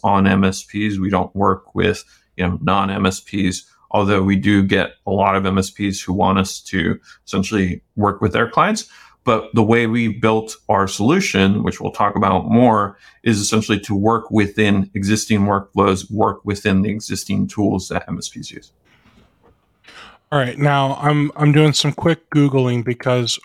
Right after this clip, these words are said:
Speaker 1: Yeah.
Speaker 2: what I heard, uh, I wanna make sure that I,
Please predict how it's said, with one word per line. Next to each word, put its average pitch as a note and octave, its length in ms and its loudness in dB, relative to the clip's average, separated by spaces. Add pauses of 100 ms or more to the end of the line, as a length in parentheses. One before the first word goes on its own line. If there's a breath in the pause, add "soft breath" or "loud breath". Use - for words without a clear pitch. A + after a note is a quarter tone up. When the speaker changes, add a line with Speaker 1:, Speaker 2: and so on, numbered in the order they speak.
Speaker 1:
Yeah. F#3+ 160 4
Speaker 2:
what C3+ 120 0
I C#3 160 -4
heard, A#2+ 580 2 (400 loud breath)
uh, B2+ 220 0
I - 80 -2
wanna C3+ 200 2
make C#3 200 2
sure C#3 260 0
that B2 160 2
I, A#2+ 320 0